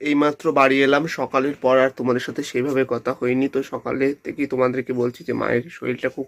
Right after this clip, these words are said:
খারাপ, তো মায়ের জ্বর এসেছে, তো সেই জন্য, আহ, আমাকেই টুকটাক একটু যদি কাজ করতে হচ্ছে। এক্ষুনি দাদার বাড়ি থেকে আমি এলাম। তো এখন দুপুরের খাবার খাবো। তো দুপুরে আজকে বেশি কিছু নাই, আলু ভাতে ভাত করেছে মা, just,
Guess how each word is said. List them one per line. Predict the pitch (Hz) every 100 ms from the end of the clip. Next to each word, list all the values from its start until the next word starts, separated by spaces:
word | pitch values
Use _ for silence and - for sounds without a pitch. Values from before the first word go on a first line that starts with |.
| -
খারাপ, | 131 135 - - - - - - - -
তো |
মায়ের | 135 135 135
জ্বর | 127 131 131
এসেছে, | 131 127 131 165
তো | - 139
সেই | - 131
জন্য, | 127 127 127 131 131 _ -
আহ, | 135 131 123 151
আমাকেই | 135 135 147
টুকটাক | 143 131 - 127
একটু | 131 -
যদি | 127 127
কাজ | - 123 123
করতে | 131 -
হচ্ছে। | 139 135 160
এক্ষুনি | 143 - 143
দাদার | 127 120
বাড়ি | 123 123
থেকে | 123 143
আমি | 135 143
এলাম। | 131 123 151 185 - - - - _ -
তো | 139
এখন | 131 123 151 147
দুপুরের | 139 - 143 147
খাবার | - 135 139
খাবো। | 160 135 147
তো | 147
দুপুরে | 139 135 147
আজকে | 143 -
বেশি | 139 131 139
কিছু | 135 143
নাই, | 135 139 156
আলু | 151 135
ভাতে | 135 139
ভাত | 151 127 -
করেছে | 131 131 135
মা, | 139 190 - - _ _ -
just, | 143 - - 160